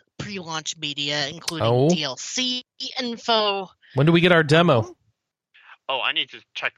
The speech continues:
Speaker 3: something on the news.
Speaker 1: That, that is a good question. Where
Speaker 2: I wanna start
Speaker 1: is, um,
Speaker 2: leveling in my demo. <laughs>
Speaker 1: I s-, I see stuff about the D L C. Um, well, the p-, there's been no announcement for a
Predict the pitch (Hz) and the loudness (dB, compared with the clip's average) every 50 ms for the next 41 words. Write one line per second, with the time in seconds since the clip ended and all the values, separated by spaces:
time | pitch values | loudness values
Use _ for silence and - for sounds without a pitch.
0 | _ _ _ _ - - 120 107 - 110 104 110 104 104 98 101 101 101 98 _ | _ _ _ _ -18 -18 -18 _ -20 -20 -20 -20 -20 _ _ _ -20 -20 -20 _
1 | - - - _ _ _ _ _ _ _ _ _ _ - 202 214 - _ - - | -20 -20 -20 _ _ _ _ _ _ _ _ _ _ -8 -8 -8 -8 _ -12 -10
2 | 233 247 - - 220 233 226 - 214 190 - - - - _ - - - 110 - | -10 -10 -8 -8 -10 -8 -8 -8 -10 -10 -10 -14 -14 -14 _ -20 -16 -14 -12 -10
3 | - - - - 143 139 135 127 - - 165 180 196 127 139 143 147 - - - | -10 -10 -10 -10 -12 -14 -16 -16 -12 -8 -6 -2 2 2 4 4 4 2 2 4
4 | 147 143 - - 143 135 143 143 143 139 131 127 120 117 117 113 110 113 113 123 | 4 4 6 6 6 6 6 4 4 4 4 4 4 4 4 4 2 2 2 4
5 | 127 135 131 117 113 - - - - - - 226 - - - 254 - _ _ _ | 2 4 4 4 2 0 -2 -8 -6 0 0 0 0 2 -2 -2 -2 _ _ _
6 | _ _ _ _ _ - 330 - _ - 294 294 - - - 262 - 240 - - | _ _ _ _ _ -20 -20 -10 _ -2 -2 -2 -2 -2 -2 0 0 -2 -4 -2
7 | - 175 165 - - - _ _ - - - _ _ _ _ - - 160 - - | -2 -2 -2 -4 -6 -8 _ _ -20 -20 -20 _ _ _ _ -8 -6 -4 -4 -4
8 | - 180 170 - - - 175 - - 170 156 - 156 151 139 - - 147 - 156 | -4 -2 -2 -2 -2 -4 -6 -6 -6 -12 -6 -4 -2 -2 -2 -4 -10 -8 -4 -2
9 | 151 147 135 123 - - - - - 180 165 143 139 131 123 135 139 - _ _ | -2 -2 -2 -4 -6 -10 -10 -8 -6 -6 -4 -4 -2 -2 -4 -6 -8 -12 _ _
10 | _ _ _ _ _ _ _ _ _ _ - - - 135 135 131 135 127 - - | _ _ _ _ _ _ _ _ _ _ -10 -6 -4 -4 -4 -4 -8 -10 -14 -20
11 | 127 _ _ _ _ _ _ _ _ _ _ _ _ _ - 220 233 220 190 175 | -20 _ _ _ _ _ _ _ _ _ _ _ _ _ -2 0 0 0 -2 -6
12 | _ - - 160 160 226 - 226 233 196 165 185 185 - 240 233 226 220 208 202 | _ -10 -10 -10 -8 -4 -2 -2 -2 -2 -4 -8 -6 -4 -4 -2 -2 -2 -4 -4
13 | 190 170 170 175 190 196 - - 190 165 147 - 170 170 151 | -4 -4 -4 -4 -4 -4 -6 -10 -12 -12 -12 -10 -10 -10 -10